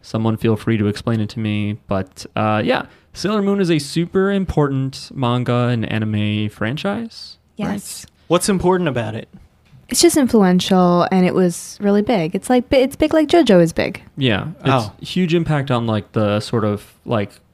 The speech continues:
Speaker 1: is it, I don't know if they're, they're not really magical girls, are they? Would you say part of the magical girl genre?
Speaker 2: Yeah, they're definitely magical girls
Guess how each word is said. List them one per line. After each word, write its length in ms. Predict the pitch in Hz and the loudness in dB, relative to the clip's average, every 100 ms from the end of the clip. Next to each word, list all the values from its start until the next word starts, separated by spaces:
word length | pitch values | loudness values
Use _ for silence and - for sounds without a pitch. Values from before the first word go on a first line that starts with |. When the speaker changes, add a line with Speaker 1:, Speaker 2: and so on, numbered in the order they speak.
| - _ _ _ _ _ _ | -20 _ _ _ _ _ _
Speaker 1:
is 120 | 151 151 | -2 -2
it, 120 | 165 | 0
I 80 | 185 | -2
don't 100 | 285 | 0
know 120 | 302 | -2
if 120 | 277 | 0
they're, 160 | 156 175 | 2 4
they're 120 | 185 | 4
not 100 | 269 | 4
really 180 | 233 202 | 2 2
magical 440 | 131 135 139 117 | 2 0 0 0
girls, 360 | 101 98 87 - | 0 -2 -2 -4
are 160 | 113 127 | -2 0
they? 240 | 160 214 | 0 -2
Would 220 | 214 143 147 | -4 -4 -4
you 80 | |
say 180 | 143 175 | -2 -2
part 240 | 160 156 156 | -2 -2 -2
of 20 | |
the 60 | |
magical 320 | 127 127 139 139 | -2 -4 -4 -6
girl 200 | 143 147 | -6 -6
genre? 280 | 160 160 175 | -6 -4 2
Speaker 2:
Yeah, 200 | 381 214 | 4 4
they're 100 | 214 | 2
definitely 300 | 233 214 180 | 0 0 2
magical 400 | 156 151 165 156 | 0 -2 -2 0
girls 480 | 147 139 156 - | 2 0 0 -6